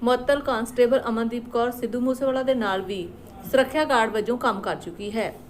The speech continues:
ਵਿਜੀਲੈਂਸ ਦੀ ਜਾਂਚ 'ਚ ਇਹ ਗੱਲ ਸਾਹਮਣੇ ਆਈ ਹੈ ਕਿ ਇੱਕ ਆਮ ਕਾਂਸਟੇਬਲ ਹੋਣ ਦੇ ਬਾਵਜੂਦ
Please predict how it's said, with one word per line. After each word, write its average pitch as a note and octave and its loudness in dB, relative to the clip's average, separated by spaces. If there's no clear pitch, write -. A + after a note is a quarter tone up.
ਵਿਜੀਲੈਂਸ C4+ 4
ਦੀ D4+ -2
ਜਾਂਚ C4+ 2
'ਚ C#4+ -6
ਇਹ C4 2
ਗੱਲ A#3 4
ਸਾਹਮਣੇ B3 0
ਆਈ B3 2
ਹੈ C4+ 4
ਕਿ C#4 -8
ਇੱਕ B3+ -6
ਆਮ B3+ 4
ਕਾਂਸਟੇਬਲ C4+ 0
ਹੋਣ A3 -2
ਦੇ A#3 6
ਬਾਵਜੂਦ G#3 -2